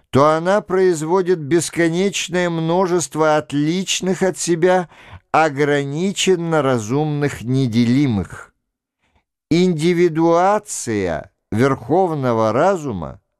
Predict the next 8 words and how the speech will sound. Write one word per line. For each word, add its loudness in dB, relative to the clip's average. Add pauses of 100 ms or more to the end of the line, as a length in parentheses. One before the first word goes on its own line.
(260)
находит 0
себе, 0
следовательно, -2 (160)
объяснение 0
в -10
его 0
основных -2
функциях. -6